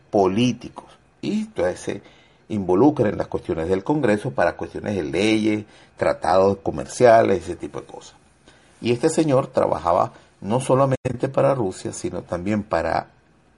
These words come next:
Turquía. Pero no lo dijo ni se inscribió como agente extranjero. Duró como tres o cuatro semanas su propuesta y tuvo que renunciar.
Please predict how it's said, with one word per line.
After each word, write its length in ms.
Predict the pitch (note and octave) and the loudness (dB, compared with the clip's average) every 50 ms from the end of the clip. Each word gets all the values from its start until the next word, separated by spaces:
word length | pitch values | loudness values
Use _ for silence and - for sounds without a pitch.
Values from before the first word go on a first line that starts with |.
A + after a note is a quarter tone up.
| _ _ _ _ _ _ | _ _ _ _ _ _
Turquía. 560 | - G#2+ F#2+ F#2 - - - E2 - - - - - _ _ _ _ _ _ _ _ _ _ _ _ _ | -4 -2 -2 -2 -6 -8 -10 -12 -12 -12 -14 -20 -20 _ _ _ _ _ _ _ _ _ _ _ _ _
Pero 240 | - B2+ A#2+ G#2+ G#2 | 2 4 4 4 4
no 200 | A#2+ C#3 D3 C#3 | 4 4 4 6
lo 200 | B2+ A2 F#2 F2+ | 6 6 4 4
dijo 340 | A2+ C#3 D#3 E3 F3 F3+ F3 - - - _ _ _ _ _ _ _ _ _ _ _ _ _ _ _ _ - - - - - - _ - | 4 2 4 4 2 0 0 -6 -18 -20 _ _ _ _ _ _ _ _ _ _ _ _ _ _ _ _ -20 -20 -20 -20 -20 -16 _ -6
ni 300 | A2 A2 A#2+ B2+ C3 C3 | -2 0 2 2 0 0
se 200 | - - A#2+ A2 | 0 0 2 2
inscribió 720 | G#2+ A2 A#2 A2+ - - D3 C3+ B2 G#2+ G#2 G2+ G#2 G#2+ - _ _ _ _ _ _ _ - | 2 2 0 -2 -2 0 0 2 4 4 4 2 2 -2 -6 _ _ _ _ _ _ _ -2
como 360 | - A2+ G#2+ G2+ G2 F2+ E2+ | 0 0 2 2 2 2 0
agente 640 | E2+ - - A#2+ B2 B2 A2+ G2+ - - - - - _ - | 0 0 0 0 2 2 2 0 -4 -6 -10 -10 -10 _ -10
extranjero. 840 | - - - - - _ - D2+ C#2 C2 C2 - - - - - - _ _ _ _ _ _ _ _ _ _ _ _ _ _ _ _ _ _ _ _ _ _ _ _ _ _ _ _ _ _ _ _ _ _ _ _ _ _ - | -10 -10 -10 -14 -12 _ -8 -8 -8 -10 -14 -18 -20 -20 -20 -20 -20 _ _ _ _ _ _ _ _ _ _ _ _ _ _ _ _ _ _ _ _ _ _ _ _ _ _ _ _ _ _ _ _ _ _ _ _ _ _ -14
Duró 280 | G#2+ G2 F#2+ F2+ G2 G#2+ | -8 -4 -2 0 0 2
como 420 | C3 C3+ A#2+ A2+ G#2+ G2+ G2 - - | 2 2 2 2 2 2 0 -2 -2
tres 180 | - G#2 A2+ A#2+ | -2 0 2 4
o 120 | C3 B2 | 2 4
cuatro 280 | - C3 B2 B2 - B2 | 4 4 4 4 2 -2
semanas 440 | B2+ - A2+ F#2+ G2 G2+ G#2 A#2 A#2+ | -2 -2 -2 0 0 0 -2 -2 -4
su 160 | - - A2 | -6 -6 -6
propuesta 480 | - - F#2 - - B2+ C3 C3 - C3 | -6 -6 -8 -2 0 0 0 0 0 -2
y 60 | - | -2
tuvo 280 | - - G#2+ F#2+ G2 G#2+ | -4 -2 -2 0 0 0
que 140 | A#2+ A2+ | 0 -2
renunciar. 680 | G#2 A2 G#2+ B2 C3+ C#3 C3+ - A#2+ G#2 G2 - - - | -2 -2 -4 -4 -6 -6 -4 0 0 0 0 0 -4 -12